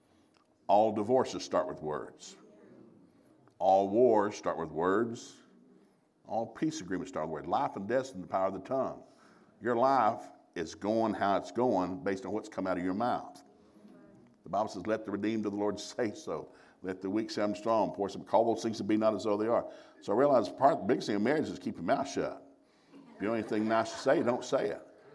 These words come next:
"Well, I'll tell you what I think." Please don't. We don't wanna hear it. You wanna share something God said, we'll listen to that, but we don't wanna hear your opinion 'cause it's not gonna be any good.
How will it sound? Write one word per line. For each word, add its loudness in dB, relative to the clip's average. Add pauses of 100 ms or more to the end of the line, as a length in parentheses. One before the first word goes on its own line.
(240)
"Well, 2
I'll 2
tell 4
you 4
what 4
I 6
think." -4 (140)
Please -2
don't. -2
We -2
don't -2
wanna -2
hear -6
it. -12 (2500)
You -4
wanna -2
share 2
something -4
God 2
said, -2
we'll -2
listen -4
to -10
that, 0
but -6
we -4
don't -4
wanna -2
hear -2
your -4
opinion -8
'cause -8
it's -12
not -6
gonna -8
be -10
any -10
good. -2